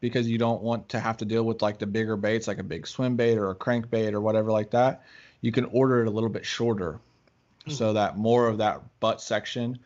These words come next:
Speaker 1: of the, uh, main blank above the reel is, is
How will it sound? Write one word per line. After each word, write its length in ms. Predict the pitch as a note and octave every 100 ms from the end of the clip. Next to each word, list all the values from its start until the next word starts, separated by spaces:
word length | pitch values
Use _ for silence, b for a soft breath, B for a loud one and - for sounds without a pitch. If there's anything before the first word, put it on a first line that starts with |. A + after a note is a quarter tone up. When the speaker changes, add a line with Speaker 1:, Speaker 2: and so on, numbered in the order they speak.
| b b b -
Speaker 1:
of 360 | G#2 G2+ G2+
the, 220 | G#2+ G#2
uh, 120 | G2+ G2
main 300 | G#2 G#2 G2+
blank 460 | G2+ G#2 B2 - -
above 360 | G#2 G2+ G#2 G#2
the 100 | G#2
reel 580 | G2+ G#2 A#2 D#3 D#3+ _ -
is, 600 | A2 G#2 G2+ G2+ - -
is 300 | A2+ G#2+ G2+